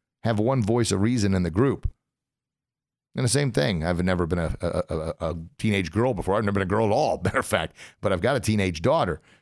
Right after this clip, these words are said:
And, uh, I, I've seen, I had a teenage sister at one point in time growing up.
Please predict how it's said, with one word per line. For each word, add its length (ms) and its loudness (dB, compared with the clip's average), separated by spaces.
And, 360 0
uh, 240 2
I, 140 -2
I've 140 -2
seen, 280 0
I 60 2
had 160 2
a 40 -4
teenage 380 0
sister 320 0
at 60 0
one 180 2
point 200 0
in 60 -4
time 240 0
growing 260 0
up. 220 -2